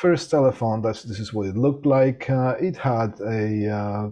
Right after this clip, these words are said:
thing on the cradle here. Uh, so this would be a mouthpiece, the microphone, uh, and the receiver. You would put that to your ear. All right. Um, so, uh, so that's basically was the commercial use of that.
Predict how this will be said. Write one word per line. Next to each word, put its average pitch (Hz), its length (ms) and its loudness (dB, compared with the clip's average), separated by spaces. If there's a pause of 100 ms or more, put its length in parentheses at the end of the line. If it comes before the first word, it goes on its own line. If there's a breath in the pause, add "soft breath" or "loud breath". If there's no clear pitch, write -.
(140)
thing 151 160 0
on 123 80 0
the 123 80 0
cradle 139 500 2
here. 98 500 -4
Uh, 98 180 -10
so 110 180 -4
this 123 300 -2
would 110 200 -2
be 113 100 -2
a 92 80 -4
mouthpiece, 131 800 -2
the 107 140 -8
microphone, 127 800 -2 (720 soft breath)
uh, 117 460 0
and 131 180 2
the 117 80 0
receiver. 113 640 2
You 110 160 2
would 110 200 -4
put 110 200 -2
that 110 280 0
to 120 80 -4
your 110 180 -2 (120)
ear. 123 540 0 (480 loud breath)
All 107 140 -4
right. 113 300 -4 (100)
Um, 110 480 -4
so, 107 420 -4
uh, 98 160 -4
so 107 180 -8
that's 110 300 -4
basically 107 460 -8
was 98 140 -8
the 101 40 -12
commercial 104 640 -6
use 104 320 -6
of 87 220 -14
that. 127 280 -4